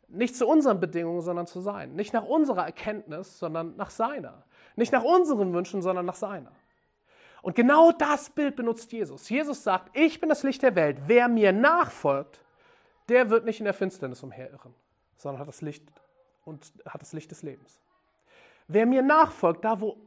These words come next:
ich lang möchte. Das ist das Anstößige. Jesus sagt hier, du hast zwei Möglichkeiten, was du mit deinem Leben machst.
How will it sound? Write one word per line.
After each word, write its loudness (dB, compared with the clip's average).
ich -4
lang -6
möchte. -20
Das 4
ist -6
das -4
Anstößige. -2
Jesus 0
sagt 0
hier, -8
du 2
hast -6
zwei 8
Möglichkeiten, -2
was -6
du -8
mit -6
deinem -4
Leben -6
machst. -16